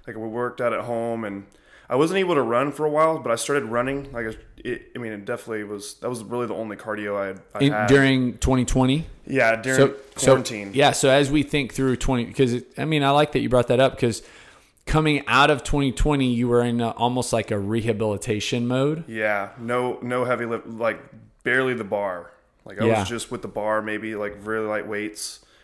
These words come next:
Speaker 1: It's just, I, I was just really trying to, to take time off and let it heal, 'cause I
Speaker 2: So
Speaker 1: was
Speaker 2: when you
Speaker 1: rushing.
Speaker 2: started this year, what was your hope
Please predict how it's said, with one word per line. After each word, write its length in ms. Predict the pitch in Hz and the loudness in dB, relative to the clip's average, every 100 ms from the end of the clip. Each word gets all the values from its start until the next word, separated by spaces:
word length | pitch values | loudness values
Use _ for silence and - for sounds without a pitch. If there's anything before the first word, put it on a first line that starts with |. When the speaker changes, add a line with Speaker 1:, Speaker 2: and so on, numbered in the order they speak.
| _ _ _ 117 | _ _ _ -12
Speaker 1:
It's 140 | 104 | -12
just, 300 | 104 - - | -12 -12 -4
I, 120 | 123 | 0
I 100 | 127 | 2
was 120 | 143 135 | 2 0
just 160 | 107 | -6
really 320 | 113 131 131 | -2 0 0
trying 320 | 120 127 117 110 | -2 -4 -4 -2
to, 200 | 101 - - _ - | -6 -10 -20 _ -14
to 140 | 123 | -10
take 240 | - 104 | -6 -6
time 280 | - 110 107 | -6 -6 -4
off 280 | 104 101 - | -4 -6 -8
and 80 | 104 | -8
let 120 | 101 | -8
it 120 | - | -8
heal, 380 | 107 113 110 107 - - | -8 -6 -6 -8 -12 -8
'cause 100 | 113 | 2
I 40 | |
Speaker 2:
So 60 | 143 | 4
Speaker 1:
was 60 | 135 | 4
Speaker 2:
when 100 | 127 | 4
you 80 | 139 | 2
Speaker 1:
rushing. 200 | - - | 0 4
Speaker 2:
started 400 | 131 131 123 113 | 4 4 2 0
this 280 | 117 - | -2 -2
year, 560 | 110 135 135 110 110 117 _ _ _ _ _ _ _ _ - | 0 4 6 4 2 -2 _ _ _ _ _ _ _ _ -8
what 360 | 107 120 120 | 2 6 6
was 240 | 120 113 107 | 4 -2 0
your 160 | 110 | -2
hope 440 | 101 120 113 104 | 0 2 2 2